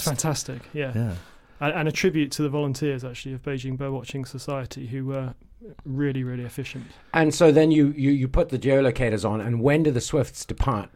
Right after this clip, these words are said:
Speaker 3: Beijing?
Speaker 2: Well, we put them on in May,
Speaker 3: Hmm.
Speaker 2: um, sort of just towards the end of May, and they leave Beijing,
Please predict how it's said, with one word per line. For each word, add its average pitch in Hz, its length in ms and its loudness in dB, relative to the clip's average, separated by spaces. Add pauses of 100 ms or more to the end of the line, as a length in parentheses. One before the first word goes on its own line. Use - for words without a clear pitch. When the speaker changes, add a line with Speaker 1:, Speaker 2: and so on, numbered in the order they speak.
(140)
Speaker 3:
Beijing? 101 420 -4 (360)
Speaker 2:
Well, 156 100 0
we 165 80 4
put 214 180 -2
them 196 120 0
on 180 140 2
in 160 160 2
May, 143 420 -4
Speaker 3:
Hmm. 107 220 -4
Speaker 2:
um, 139 500 -4
sort 147 180 -6
of 143 440 -8
just - 240 -14
towards 151 260 -2
the 151 100 -2
end 139 200 -2
of 123 100 -10
May, 131 320 -8 (400)
and 135 480 -4
they 143 200 0
leave 160 520 -2
Beijing, 139 680 -4